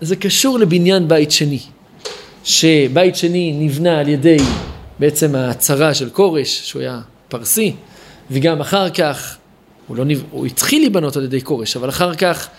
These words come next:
למעשה הוא נבנה סופית סופית על ידי דריווש השני, שהיה הבן של אחשוורוש ואסתר. אז, אה,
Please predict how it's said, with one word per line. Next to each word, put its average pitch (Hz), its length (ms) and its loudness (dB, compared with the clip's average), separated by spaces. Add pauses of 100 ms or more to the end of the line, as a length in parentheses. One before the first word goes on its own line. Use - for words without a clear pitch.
(300)
למעשה 190 480 4
הוא 190 80 4
נבנה 180 540 2
סופית 190 340 -2
סופית 190 340 2
על 185 80 4
ידי 175 200 6
דריווש 214 580 4
השני, 226 360 -2
שהיה 196 320 -2
הבן 190 260 0
של 185 220 -4 (160)
אחשוורוש 170 600 -4
ואסתר. 185 440 2 (1300)
אז, 147 320 0
אה, 147 580 2